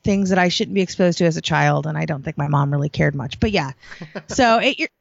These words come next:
Speaker 1: so misunderstood eight-year-old me would be like, "What? What did I get to do?" So yeah, that's why I go to eight.
Speaker 2: Well, they, at the same time,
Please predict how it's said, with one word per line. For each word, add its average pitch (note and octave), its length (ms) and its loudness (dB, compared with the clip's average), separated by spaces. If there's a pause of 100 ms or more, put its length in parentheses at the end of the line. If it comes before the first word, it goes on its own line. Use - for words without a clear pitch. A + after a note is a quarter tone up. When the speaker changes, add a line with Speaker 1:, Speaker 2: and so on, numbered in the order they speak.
Speaker 1:
so D#4 200 0
misunderstood E4 880 0
eight-year-old B3 460 2
me G#3 640 2
would G3 300 -2
be G3 120 4
like, F3 300 2
"What? G4 560 0
What C#4 100 2
did E4 100 0
I F4+ 120 2
get F4+ 140 0
to F4 100 -2
do?" F4+ 180 4
So G#3 220 2
yeah, C#3+ 340 -4
that's A3+ 180 0
why C#4 100 6
I C#4 40 4
go C4+ 140 4
to B3 80 4
eight. D#3 340 -8 (720)
Speaker 2:
Well, F#3+ 140 -10
they, D#3 180 -18 (100)
at E3 180 -14
the D#3 100 -16
same F#3 240 -18
time, G#3+ 200 -20